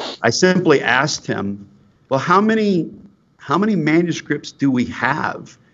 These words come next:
How many early manuscripts do we have of First John?"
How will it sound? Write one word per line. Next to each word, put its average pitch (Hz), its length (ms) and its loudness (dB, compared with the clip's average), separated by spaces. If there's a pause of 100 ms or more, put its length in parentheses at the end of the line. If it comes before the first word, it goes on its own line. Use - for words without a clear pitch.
How 185 100 2
many 247 200 2 (120)
early 165 380 6
manuscripts 131 840 -2 (100)
do 139 140 0
we 123 260 0
have 123 520 -2
of 113 220 -6
First 117 340 -4
John?" 123 680 -2